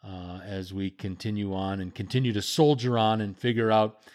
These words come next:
I, you know, what life is going to be like. Are we ever going to get back to a life of normalcy again? Well, I don't know. I think that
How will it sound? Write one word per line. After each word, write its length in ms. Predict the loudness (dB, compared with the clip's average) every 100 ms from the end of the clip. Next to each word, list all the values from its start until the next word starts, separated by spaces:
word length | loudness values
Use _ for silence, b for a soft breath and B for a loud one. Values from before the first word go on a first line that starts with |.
| B B B B -8
I, 300 | -2 -2 -2 -8
you 140 | -6
know, 220 | -4 -6 -10
what 380 | 0 4 4 2
life 380 | 4 4 4 0
is 140 | -4
going 260 | -2 -2 -2
to 60 |
be 180 | -2 -2
like. 440 | 2 2 2 -2 0
Are 140 | 4
we 160 | 6 6
ever 180 | 6 4
going 200 | 2 2
to 80 | 2
get 180 | 2
back 300 | 4 4 4
to 100 | 0
a 40 | 0
life 280 | 2 2 0
of 160 | -2
normalcy 520 | 0 0 -2 -2 -2
again? 420 | -2 0 -2 -2 -2
Well, 320 | -2 -2 -4 _ b b b b b b _ _ _ _
I 140 | -12 -6
don't 220 | -4 -4
know. 240 | -4 -6 -12 _ _ -8
I 100 | -4
think 280 | 0 0 4
that 300 | 4 4